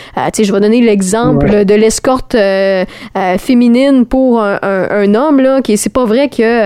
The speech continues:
Speaker 1: euh, euh, c'est tous les clients qui sont juste là pour se vider, là. C'est pas vrai, là.
Speaker 2: Mhm.
Speaker 1: Tu sais, il y en a qui ont quelque chose de plus au-delà de tout ça. Puis tu sais,
Speaker 2: Oui.
Speaker 1: c'est ce que tu nous partages.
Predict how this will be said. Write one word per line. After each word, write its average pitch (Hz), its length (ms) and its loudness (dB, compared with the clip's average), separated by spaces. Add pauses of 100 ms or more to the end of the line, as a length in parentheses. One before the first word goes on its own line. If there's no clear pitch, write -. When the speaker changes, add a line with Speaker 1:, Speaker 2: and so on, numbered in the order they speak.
(120)
Speaker 1:
euh, 190 40 -2 (320)
euh, 190 300 0
c'est - 200 -2
tous 269 160 -2
les 254 100 0
clients 254 320 0
qui - 100 -8
sont 214 120 0
juste 202 220 0
là 240 80 2
pour 208 180 0
se 180 60 -4
vider, 196 320 0
là. 196 140 -2 (280)
C'est - 140 -8
pas 233 100 0
vrai, 214 300 2
là. 196 80 2
Speaker 2:
Mhm. - 60 2
Speaker 1:
Tu - 80 -2
sais, 220 80 2
il 226 40 4
y 220 60 2
en 202 220 0
a 240 120 2
qui 226 160 -2
ont 202 100 0
quelque 214 260 -2
chose 240 340 0
de 208 100 2
plus 240 400 0
au-delà 196 400 2
de 180 200 0
tout - 200 -10
ça. 254 300 -2 (340)
Puis 233 240 2
tu - 80 -8
sais, - 220 -4
Speaker 2:
Oui. 196 160 0
Speaker 1:
c'est 254 160 -2
ce - 80 -2
que 214 80 0
tu 214 140 -2
nous 202 100 2
partages. - 580 -6